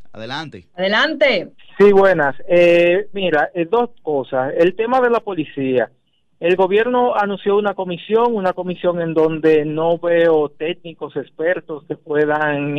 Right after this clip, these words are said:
Speaker 3: eh, dar luz a lo que hay que hacer con la policía, porque es un tema muy, eh, muy profundo que hay que, que verlo bien. Ahí vi gente que realmente lo que hace es hablar bien bonito por la radio, pero no tiene un expertise.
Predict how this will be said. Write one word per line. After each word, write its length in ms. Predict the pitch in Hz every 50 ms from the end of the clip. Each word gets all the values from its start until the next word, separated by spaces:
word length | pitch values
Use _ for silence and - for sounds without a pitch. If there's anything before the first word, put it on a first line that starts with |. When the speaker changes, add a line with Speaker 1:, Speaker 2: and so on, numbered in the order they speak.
| 165
Speaker 3:
eh, 460 | - 147 143 139 135 135 131 123 123 - _ _ _ _ _ _ _ _ _ _ _ - - 208 - _ _
dar 400 | - 196 208 220 233 233 233 233
luz 560 | 226 214 190 190 208 240 240 214 185 - - 180
a 100 | - 143
lo 120 | 151 156 151
que 100 | - 170
hay 100 | 180 180
que 80 | - 175
hacer 320 | 165 - - 196 190 -
con 140 | - 165 160
la 100 | 156 139
policía, 560 | - 143 139 139 - - 147 135 131 127 123
porque 300 | 131 139 139 - - 151
es 120 | 160 175
un 200 | 185 208 208 196
tema 320 | - 202 202 202 190 185 175
muy, 760 | 170 170 170 170 180 202 240 262 277 269 262 254 247 240 -
eh, 180 | 196 180 175 160
muy 320 | 160 170 185 226 262 269
profundo 760 | 247 - 202 180 160 - - 170 156 151 139 131 131 131 123 -
que 140 | 147 139 135
hay 160 | 139 143 160
que, 520 | - - 170 165 156 151 147 135 120 110 - _ _ _ _ _ _ _ _
que 100 | 156 151
verlo 320 | 147 160 156 170 170 156
bien. 300 | 135 139 139 135 127 123
Ahí 220 | 123 123 139 156 165
vi 160 | 190 202 185
gente 440 | 180 202 208 220 220 208 202 185 -
que 500 | - 170 160 160 147 147 143 139 135 127
realmente 520 | 147 147 147 143 156 165 170 180 180 180 170
lo 140 | 165 160 160
que 100 | 160 151
hace 500 | 160 160 - 175 165 165 160 156 156 156
es 80 | 147
hablar 420 | 156 147 139 143 143 147 151 151 -
bien 180 | 160 160 160
bonito 360 | 151 151 147 147 151 147 147
por 140 | - - 139
la 120 | 135 143 139
radio, 440 | 147 185 220 247 254 254 240 233 208
pero 220 | - 170 151 143
no 140 | 139 143 147
tiene 240 | 147 147 151 147 147
un 100 | 147 147
expertise. 560 | 135 - _ 135 120 - _ _ 123 110 -